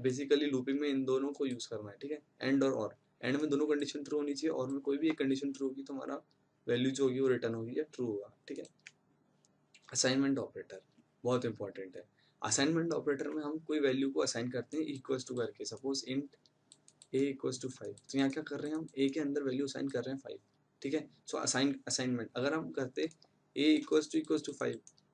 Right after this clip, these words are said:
वहाँ पर हम चेक कर रहे हैं कि a equals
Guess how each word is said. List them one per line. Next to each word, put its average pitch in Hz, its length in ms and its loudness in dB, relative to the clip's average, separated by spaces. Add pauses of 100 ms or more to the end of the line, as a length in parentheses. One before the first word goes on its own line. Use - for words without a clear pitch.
(340)
वहाँ 127 200 -2
पर 165 100 4
हम 165 220 -2 (520)
चेक 156 280 6
कर 143 120 6
रहे 127 140 2
हैं 151 100 -2
कि 170 140 -4 (220)
a 147 180 4
equals 151 320 0